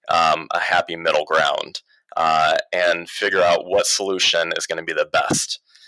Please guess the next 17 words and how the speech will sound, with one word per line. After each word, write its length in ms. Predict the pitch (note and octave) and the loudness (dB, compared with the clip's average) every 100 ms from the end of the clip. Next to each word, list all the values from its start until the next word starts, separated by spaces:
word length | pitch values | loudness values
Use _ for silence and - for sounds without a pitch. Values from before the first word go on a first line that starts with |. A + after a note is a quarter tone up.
| - _ | -20 _
Uh, 400 | - E2+ E2 - - | 0 2 2 2 -2
so, 580 | - - G#2+ G#2 G2+ - _ | -4 0 4 4 4 -2 _
yeah, 320 | - A#2+ B2 A2+ | 0 4 4 2
you 140 | - G#2 | 0 2
know, 180 | F2+ F2 | 2 2
we've, 300 | G2+ G2 F2+ - _ _ | 0 0 -2 -10 _ _
we 80 | G2 | -6
try 240 | - G#2+ | -2 0
to 220 | G2+ - G2+ | 0 -4 -4
keep 360 | - G2+ F#2+ _ | -4 -4 -6 _
work, 420 | G2 G2 G2 - - | 0 4 4 2 -6
uh, 280 | - E2+ E2 - | 0 2 2 2
outside 440 | F2+ - - E2+ | 0 0 0 2
of 140 | F2 E2+ | 0 -2
home. 460 | - F2+ D#2+ E2+ F2+ - - - - | 0 2 2 0 -6 -18 -20 -20 -4
Um, 360 | F2 E2+ E2+ E2+ | 2 2 2 0
but, 280 | - F2 F2 | 2 4 4